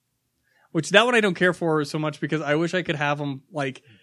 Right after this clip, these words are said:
you know, replace a quar-, like, you don't have any actual quarterbacks left on the roster, so you replace 'em with, like, a wide receiver or, or a kicker or something like that.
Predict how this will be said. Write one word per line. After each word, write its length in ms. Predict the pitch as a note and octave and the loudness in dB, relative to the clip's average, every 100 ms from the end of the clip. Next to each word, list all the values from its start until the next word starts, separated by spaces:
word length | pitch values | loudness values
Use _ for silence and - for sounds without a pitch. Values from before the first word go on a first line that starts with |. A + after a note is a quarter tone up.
| _ _ _ _ _ - | _ _ _ _ _ -8
you 120 | E3+ | -2
know, 80 | D#3+ | 0
replace 500 | D3+ D3+ - F#3 F3+ | 0 0 2 2 2
a 40 | E3 | -2
quar-, 300 | - E3 E3+ | -4 -6 0
like, 260 | D#3+ C#3+ | 0 0
you 80 | D3+ | 2
don't 160 | F#3 F#3 | 2 6
have 160 | F3 | 4
any 120 | D#3+ D3 | 4 2
actual 260 | C#3+ C#3+ | 0 -2
quarterbacks 480 | B2 C#3+ C3 B2 A#2 | -2 -2 0 -2 -2
left 180 | C3 B2 | -6 -6
on 60 | |
the 80 | B2 | -6
roster, 340 | A#2 A2+ - B2 | -4 -6 -6 -6
so 100 | C#3 | -4
you 120 | C3+ | -4
replace 300 | C3 C#3+ C#3+ | -2 -4 -2
'em 60 | |
with, 120 | C#3 B2 | -6 -6
like, 40 | |
a 60 | B2+ | -6
wide 320 | B2 C3 B2+ | 0 0 0
receiver 560 | A2+ C3+ A#2+ A2+ G#2+ | -6 -6 -4 -6 -6
or, 180 | G#2+ A#2+ | -6 -8
or 200 | C3+ A#2 | -8 -6
a 280 | A2 G#2 G2 _ _ | -6 -8 -10 _ _
kicker 360 | - E3 C#3 A#2 | -2 -2 0 -6
or 60 | G#2+ | -6
something 360 | B2 G#2+ G#2 | -8 -8 -12
like 220 | G#2 G2+ | -14 -12
that. 280 | G#2+ G#2 G#2+ | -12 -12 -14